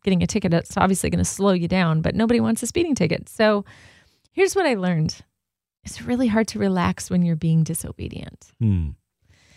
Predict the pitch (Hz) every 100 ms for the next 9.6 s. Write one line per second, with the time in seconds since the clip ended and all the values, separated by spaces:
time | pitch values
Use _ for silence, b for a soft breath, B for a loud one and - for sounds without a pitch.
0 | b b 190 226 233 240 - 196 190 185
1 | 190 185 - 190 - 185 185 190 - 180
2 | 175 - 208 233 247 208 160 175 170 -
3 | 185 175 - 196 185 180 180 175 160 160
4 | 160 - - - _ _ 208 202 - 240
5 | 247 - _ _ 254 254 208 190 196 185
6 | 180 180 165 156 165 165 165 - 165 165
7 | 175 170 170 175 175 185 185 B B B
8 | 254 269 180 156 165 165 170 - - -
9 | 208 202 185 180 180